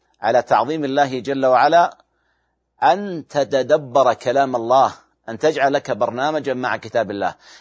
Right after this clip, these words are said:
لا أريدك أن تقرأ ولا نحدثك عن القرآن وعن فضل القرآن، فأنت تعلم الشيء الكثير من هذا، لكنني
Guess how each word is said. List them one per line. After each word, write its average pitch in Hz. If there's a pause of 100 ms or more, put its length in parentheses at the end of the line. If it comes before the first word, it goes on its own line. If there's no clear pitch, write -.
لا 170
أريدك 180
أن 151
تقرأ 165
ولا 156
نحدثك 147
عن 139
القرآن 143
وعن 143
فضل 143
القرآن، 143 (340)
فأنت 151 (680)
تعلم 135 (440)
الشيء 143
الكثير 120
من 110
هذا، 80 (680)
لكنني 208